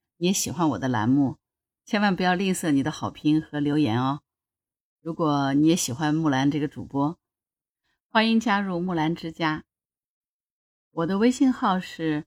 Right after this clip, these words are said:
木兰的全拼零九八七六，期待你的到来。好了，言归正传，我们开始最后对安倍家族进行大起底吧。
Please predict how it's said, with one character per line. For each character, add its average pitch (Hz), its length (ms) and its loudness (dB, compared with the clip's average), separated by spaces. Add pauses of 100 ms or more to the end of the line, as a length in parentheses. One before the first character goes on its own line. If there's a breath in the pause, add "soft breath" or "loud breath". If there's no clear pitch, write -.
(360)
木 254 160 4
兰 156 180 2
的 170 80 -2
全 151 300 -2
拼 175 400 -4
零 185 240 0
九 143 220 -6
八 165 200 -4
七 - 320 -8
六， 175 320 -8 (680)
期 - 160 -6
待 180 140 -2
你 160 120 -6
的 123 120 -8
到 131 180 -6
来。 107 240 -6 (1800)
好 147 100 -10
了， 156 200 -4 (300)
言 151 120 -6
归 175 140 -6
正 175 160 -4
传， 147 260 -6 (320)
我 131 100 -8
们 147 140 2
开 151 220 -6
始 135 340 -6 (340)
最 196 160 0
后 170 220 -4
对 151 200 -2
安 160 200 -2
倍 156 160 0
家 156 220 -4
族 135 180 -6
进 143 180 -4
行 135 220 -4
大 156 160 -8
起 - 240 -8
底 107 160 -4
吧。 120 240 -12